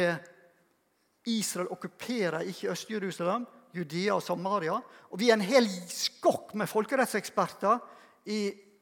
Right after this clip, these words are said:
noe som heter Think, eh, med C, eh, dot N O. Og da, de, vi er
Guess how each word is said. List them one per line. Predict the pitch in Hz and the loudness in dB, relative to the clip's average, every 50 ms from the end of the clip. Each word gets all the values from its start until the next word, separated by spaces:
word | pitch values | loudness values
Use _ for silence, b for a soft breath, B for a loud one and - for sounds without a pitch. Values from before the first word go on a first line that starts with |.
| _ _ _ _ - 202 | _ _ _ _ -6 -2
noe | 208 247 254 | -2 0 0
som | 240 226 214 | 0 0 0
heter | 196 - - 180 - | 0 -2 -2 -8 -10
Think, | - - 240 262 233 190 165 - - - - - - _ _ _ _ _ _ _ _ _ _ _ _ - - | -6 -2 0 0 0 0 -2 -6 -10 -18 -20 -20 -20 _ _ _ _ _ _ _ _ _ _ _ _ -6 0
eh, | 170 175 175 175 165 165 170 175 - - - - | 2 4 4 4 2 0 -2 -6 -10 -14 -12 -6
med | 180 185 | -4 -2
C, | 180 - - 226 269 302 262 - B B B B B B B B B B B | 0 0 2 2 0 0 -2 -6 B B B B B B B B B B B
eh, | - 180 185 190 185 185 180 180 180 175 175 165 | -6 -2 0 0 0 0 -2 -2 -4 -6 -6 -2
dot | 175 196 190 - | -2 -2 0 0
N | 202 208 220 269 | 0 0 0 0
O. | 311 - - - - - - - - | -2 -4 -8 -12 -20 -20 -16 -6 0
Og | 202 214 220 220 214 - - - - - - - - _ _ _ _ _ _ _ _ _ _ _ _ _ _ _ _ _ _ _ | 4 4 4 4 2 -2 -18 -20 -20 -20 -20 -20 -20 _ _ _ _ _ _ _ _ _ _ _ _ _ _ _ _ _ _ _
da, | - 160 - 254 247 247 - 208 175 | -14 -2 4 6 6 6 4 0 -6
de, | 233 254 240 220 | -8 -10 -6 -4
vi | 247 269 269 | -2 0 0
er | 240 | 0